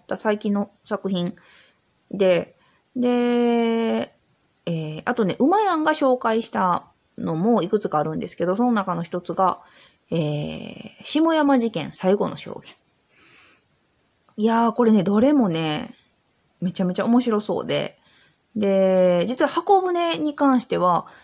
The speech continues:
今図書館に予約をかけてるんですけど、やっぱ人気作というか話題作だったらしくて、まだ全然届かないんですよね。で、リングは家にあることは知ってるんやけど、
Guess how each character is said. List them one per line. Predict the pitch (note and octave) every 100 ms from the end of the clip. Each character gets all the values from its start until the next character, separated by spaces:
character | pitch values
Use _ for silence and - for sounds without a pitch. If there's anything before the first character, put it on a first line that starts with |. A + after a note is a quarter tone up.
| _
今 | - G#3+
図 | F#3+
書 | F#3+ C#4
館 | - E3
に | D#3 D#3+ E3 E3
予 | E3
約 | E3+ -
を | A#3
か | F#3
け | E3
て | D3
る | D#3+ E3+
ん |
で | E3+
す | -
け | F3+
ど、 | - -
や |
っ | -
ぱ | A#3
人 | C#4 C#4
気 | C#4
作 | C4+ G3+ -
と | -
い | D#3+
う |
か | E3+
話 | F3+
題 | A#3 C#4+
作 | A#3+ -
だ | E3+
っ | -
た | -
ら | F#3
し | -
く | G3
て、 | F#3+ G3
ま | A3+
だ | C#4 A#3+
全 | A#3 B3
然 | B3 A#3 _ _ _ - _ -
届 | A3 G#3
か | F3+
な | D3+
い |
ん | -
で | -
す | -
よ |
ね。 | F#3 G3+ - - - - - _ _ -
で、 | B3+ C4 B3+ B3+ B3 A#3+ B3 - _
リ | A3 F4+ F#4+
ン |
グ | D#4 -
は | B3 - - _
家 | C4+ D#4+ C4+
に | A#3+
あ | -
る | -
こ | B3
と | B3
は | G3
知 | - -
っ |
て | A3
る | A3
ん |
や | F3 -
け | -
ど、 | -